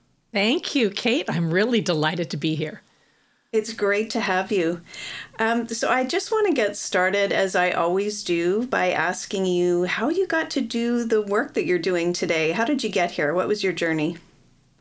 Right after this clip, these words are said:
Speaker 1: Well, um, right now I am a presentation skills trainer and executive coach,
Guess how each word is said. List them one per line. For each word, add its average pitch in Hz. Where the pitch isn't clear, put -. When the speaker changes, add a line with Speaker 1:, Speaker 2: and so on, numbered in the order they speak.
Speaker 1:
Well, 262
um, 196
right 214
now 233
I 208
am 202
a 170
presentation 220
skills 190
trainer 180
and 185
executive 175
coach, -